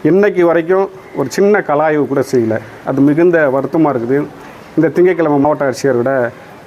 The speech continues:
அஹ், ஜி டி பில, அஹ், குறைதீர் கூட்டத்துல என்ன பண்ணியிருக்குன்னா, அஹ், இருநூறு பட்டாக்கள் வந்து அறகுறையா இருக்கு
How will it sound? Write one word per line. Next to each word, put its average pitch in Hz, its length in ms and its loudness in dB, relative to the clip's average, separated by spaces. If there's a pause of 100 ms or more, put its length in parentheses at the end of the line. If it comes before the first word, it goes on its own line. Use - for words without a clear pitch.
அஹ், 123 160 -2
ஜி 127 160 0
டி 180 80 2
பில, 147 360 0 (380)
அஹ், 127 240 -2
குறைதீர் 165 320 0
கூட்டத்துல 131 340 -2
என்ன 127 160 0
பண்ணியிருக்குன்னா, 131 480 -2 (760)
அஹ், 131 220 0
இருநூறு 175 400 2
பட்டாக்கள் 156 460 -2
வந்து 151 120 0
அறகுறையா 147 580 0
இருக்கு 120 380 -2